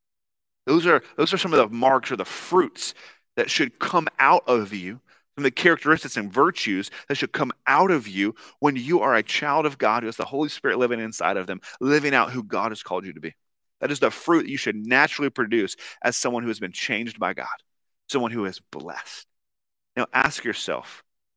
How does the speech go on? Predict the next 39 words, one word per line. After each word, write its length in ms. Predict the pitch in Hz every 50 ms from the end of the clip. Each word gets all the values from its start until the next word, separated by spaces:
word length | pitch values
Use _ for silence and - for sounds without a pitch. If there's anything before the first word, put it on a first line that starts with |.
| _ _ _
are 220 | 117 117 135 147
those 340 | 139 131 123 123 117 117 - -
markers 760 | - 113 113 110 113 120 - - 76 90 117 - - - - _ _ _ _
true 220 | - - 160 160
of 80 | 135 98
you? 120 | 80 62
Or 140 | 95 110 -
are 160 | 127 127 123 120 -
many 300 | 135 139 147 165 190 165
of 80 | 131
those 180 | 104 107 104 101
markers 300 | 113 110 117 - 131 -
true 260 | - - - 147 -
of 120 | 170 - 92
you? 100 | 69 - _ _ _ _ _ _ _ _ _ _ _ _ _ _ _ _ _ _ _ _ _ _ _ _ _ _ _ _ _ _ _ _ _
Are 40 | 110
you 40 | 113
a 40 | 110
person 280 | - 123 117 - 117
who 100 | 117 110
is 100 | 107 90
loving, 400 | 85 87 92 117 113 107 73 65 _ _ _ _ _ _ _ _ _ _ _
who 60 | - 107
is 80 | -
filled 140 | - 120 123
with 140 | 120 107 90
joy? 500 | - 95 95 107 113 123 135 110 - - _ _ _ _ _ _ _ _ _ _ _ _ _ _ _ _ _ _
Are 120 | 101 101
you, 180 | 104 - 107 - _
do 60 | _ -
you 100 | 120 110
have 180 | - - _
peace 460 | - - - 156 165 147 107 - -
with 100 | 104 92
other 200 | - 95 95 90
people? 340 | - - 127 127 135 - - - _ _ _ _ _ _ _ _ _ _ _
Are 60 | 95
you 120 | 110 117 - _ _
patient? 720 | - - - 127 139 139 - - - - - _ - -